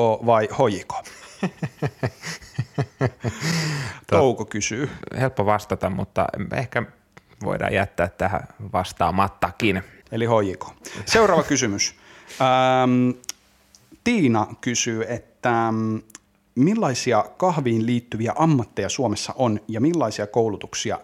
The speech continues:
Speaker 1: niihin tarvitsee? Erinomainen kysymys.
Speaker 2: Joo, tää on hyvä kysymys siinä mielessä, että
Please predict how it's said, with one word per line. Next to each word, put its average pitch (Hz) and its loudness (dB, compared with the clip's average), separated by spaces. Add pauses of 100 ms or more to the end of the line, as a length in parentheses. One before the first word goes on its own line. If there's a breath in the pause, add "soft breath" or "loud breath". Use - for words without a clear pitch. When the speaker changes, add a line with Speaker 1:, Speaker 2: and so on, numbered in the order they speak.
Speaker 1:
niihin 95 -4
tarvitsee? - -2 (800)
Erinomainen 98 0
kysymys. - -10 (260)
Speaker 2:
Joo, 151 4
tää 139 2
on 139 4
hyvä 156 4
kysymys 113 0
siinä 110 4
mielessä, 87 2
että - -6